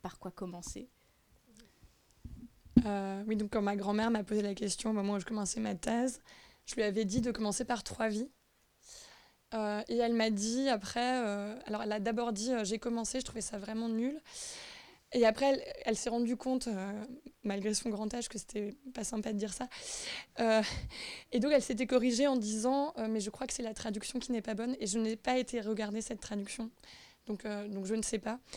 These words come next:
Speaker 2: Euh, mais en tout cas, en anglais, moi, c'est un texte que je trouve, euh, que je trouve très beau. La traduction en français, elle est chez L'Imaginaire, à Gallimard. Euh, et, euh, et c'est un texte qui est, c'est donc ces trois nouvelles. Et je trouve que c'est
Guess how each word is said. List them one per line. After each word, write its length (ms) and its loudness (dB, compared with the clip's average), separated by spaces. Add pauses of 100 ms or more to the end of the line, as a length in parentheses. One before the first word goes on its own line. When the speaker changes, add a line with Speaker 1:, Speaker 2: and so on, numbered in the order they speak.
(320)
Speaker 2:
Euh, 320 0
mais 100 4
en 80 2
tout 80 -4
cas, 160 2
en 120 4
anglais, 180 2
moi, 100 4
c'est 140 0
un 100 2
texte 200 -2
que 100 -2
je 80 -4
trouve, 200 -4
euh, 180 2 (920)
que 100 4
je 60 2
trouve 160 -2
très 160 -2
beau. 80 2
La 120 2
traduction 460 -2
en 60 -2
français, 300 -4
elle 80 -4
est 120 -6
chez 80 -4
L'Imaginaire, 680 -2
à 60 -2
Gallimard. 440 -2 (920)
Euh, 600 0 (540)
et, 260 6
euh, 500 2 (300)
et 80 2
c'est 240 0
un 140 2
texte 200 2
qui 60 2
est, 160 0
c'est 220 0
donc 180 2
ces 180 -2
trois 240 -4
nouvelles. 460 0
Et 120 0
je 60 0
trouve 140 -8
que 60 -6
c'est 240 -2